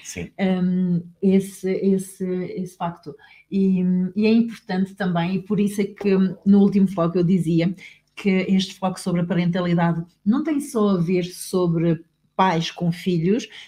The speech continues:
Speaker 2: mas sim também na nossa posição de
Speaker 1: De filhos
Speaker 2: filhos,
Speaker 1: com
Speaker 2: não é?
Speaker 1: pais,
Speaker 2: Sim.
Speaker 1: exato.
Speaker 2: E
Speaker 1: Deixa-me só
Speaker 2: entender
Speaker 1: aqui
Speaker 2: que
Speaker 1: buscar
Speaker 2: essa,
Speaker 1: uma,
Speaker 2: e
Speaker 1: uma coisa
Speaker 2: entender
Speaker 1: para
Speaker 2: que essa,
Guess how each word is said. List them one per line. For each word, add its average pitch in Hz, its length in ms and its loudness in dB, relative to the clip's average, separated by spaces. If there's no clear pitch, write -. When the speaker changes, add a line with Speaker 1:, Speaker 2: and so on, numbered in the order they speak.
Speaker 2:
mas 214 200 2
sim 240 180 -2
também 226 400 2
na 214 140 2
nossa 226 420 -4
posição 196 760 -4
de 214 160 0
Speaker 1:
De 240 40 -2
filhos 220 380 0
Speaker 2:
filhos, 175 380 0
Speaker 1:
com - 160 -12
Speaker 2:
não - 300 -2
é? 180 40 2
Speaker 1:
pais, 180 180 -8
Speaker 2:
Sim. 190 200 -2
Speaker 1:
exato. 170 260 -4
Speaker 2:
E 262 380 2
Speaker 1:
Deixa-me 277 240 2
só 254 100 2
Speaker 2:
entender 220 200 6
Speaker 1:
aqui 226 100 4
Speaker 2:
que - 0 -
Speaker 1:
buscar - 20 4
Speaker 2:
essa, 214 120 -2
Speaker 1:
uma, - 200 -8
Speaker 2:
e 226 160 0
Speaker 1:
uma 277 100 2
coisa 311 80 0
Speaker 2:
entender 233 180 4
Speaker 1:
para 196 100 2
Speaker 2:
que 233 120 0
essa, 214 220 -2